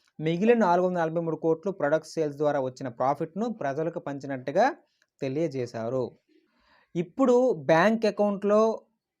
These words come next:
అలాగే ప్రొడక్ట్‌లు కొంత ఆస్తులు సీజ్ చేశారని చెప్పేసి చాలామంది పుకార్లు పుట్టిస్తున్నారు. కంపెనీ బ్యాంక్ అకౌంట్లు సీజ్ అయినాయి, ప్రొడక్ట్‌లు ఆపేశారు, ఇవన్నీ చెప్తున్నారు కదా.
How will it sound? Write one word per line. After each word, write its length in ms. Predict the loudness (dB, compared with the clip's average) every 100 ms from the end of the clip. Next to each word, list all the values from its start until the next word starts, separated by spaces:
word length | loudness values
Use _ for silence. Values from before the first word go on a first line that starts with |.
| _
అలాగే 260 | 0 2 2 4
ప్రొడక్ట్‌లు 460 | 4 4 0 -2 0 -2 -8 _ -2
కొంత 200 | 0 2 4
ఆస్తులు 300 | 4 0 -4
సీజ్ 340 | -2 -4 -4 -2
చేశారని 420 | -2 0 -2 -2 -4
చెప్పేసి 360 | -6 -6 -4 -4 -4 -4
చాలామంది 720 | 0 2 2 0 -6 -4 -4 -4 -8 _ _ _
పుకార్లు 380 | -6 -2 0 -2
పుట్టిస్తున్నారు. 520 | -8 -14 -16 -16 -16 -16 _ -12
కంపెనీ 260 | -10 -8 -6
బ్యాంక్ 220 | -4 -4 -6
అకౌంట్లు 280 | -6 -8 -8
సీజ్ 160 | -8 -6 -6
అయినాయి, 320 | -6 -6 -8 -12 _ _ _
ప్రొడక్ట్‌లు 380 | -2 -2 -2 -2
ఆపేశారు, 420 | -2 -4 -4 -2 -2
ఇవన్నీ 240 | -4 -4 -6
చెప్తున్నారు 380 | -8 -6 -6 -4 -2
కదా. 140 | -2